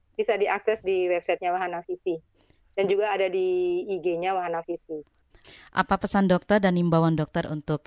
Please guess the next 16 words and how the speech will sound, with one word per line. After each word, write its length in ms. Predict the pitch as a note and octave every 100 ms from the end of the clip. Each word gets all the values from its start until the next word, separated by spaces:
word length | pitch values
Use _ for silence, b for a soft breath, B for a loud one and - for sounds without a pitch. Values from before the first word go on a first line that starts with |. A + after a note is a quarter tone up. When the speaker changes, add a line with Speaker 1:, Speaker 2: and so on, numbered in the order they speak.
| -
Speaker 2:
eh, 320 | C#3+ C#3+ C#3 -
ibu 160 | D#3 D3+
hamil 640 | C#3 E3+ F3+ F#3+ G3 F#3+ F#3 B B -
dan 240 | E3+ F3 D#3+
ibu 160 | D3+
menyusui 720 | E3 E3 E3 F3+ F#3+ G3 F#3+ -
di 80 | D#3+
seluruh 300 | E3+ D#3 D3+
Indonesia 640 | D3+ D#3+ E3 - F#3+ F#3
dalam 320 | D#3 D3+ D3 D3 B B B
menghadapi 480 | E3 D#3+ D#3 - D#3+
pandemi 480 | - D3+ D3+ D#3 C#3+ -
covid 320 | D3+ D#3 -
sembilan 240 | D#3 C#3+
belas 160 | C#3 C3+
ini? 320 | C3 C3 B2+